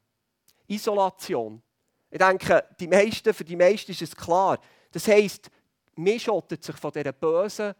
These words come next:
gefallenen Welt möglichst ab, so weit wie es geht.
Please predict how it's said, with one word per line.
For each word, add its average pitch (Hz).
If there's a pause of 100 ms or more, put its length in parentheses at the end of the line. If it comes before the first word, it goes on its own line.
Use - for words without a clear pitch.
(120)
gefallenen 170
Welt 156
möglichst 156
ab, 120
so 139
weit 196
wie 180
es -
geht. 143